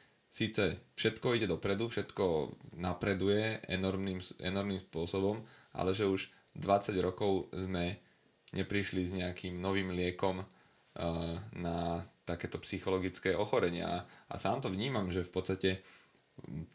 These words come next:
tá, tento, tento aspekt, ten, táto odnož tej medicíny je momentálne akože veľmi, alebo momentálne, no dlhodobo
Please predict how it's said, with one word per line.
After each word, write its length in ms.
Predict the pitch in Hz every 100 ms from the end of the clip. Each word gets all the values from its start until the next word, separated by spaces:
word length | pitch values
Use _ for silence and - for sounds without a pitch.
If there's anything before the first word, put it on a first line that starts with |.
| - _ _
tá, 140 | 95
tento, 680 | 90 104 113 113 98 87 - _
tento 380 | 98 104 107 -
aspekt, 680 | 87 87 - 110 - - -
ten, 200 | 98 98 - _
táto 360 | - 92 104 -
odnož 560 | 90 90 107 147 - - -
tej 160 | - 87
medicíny 720 | 85 92 90 104 101 113 135 - - _ _
je 560 | 92 92 92 95 95 - - _ _ _ _
momentálne 580 | 90 101 101 101 98 98
akože 220 | 101 95
veľmi, 380 | 98 120 139 131
alebo 200 | - 92
momentálne, 600 | 90 90 90 92 90 -
no 100 | -
dlhodobo 640 | 85 95 113 123 110 104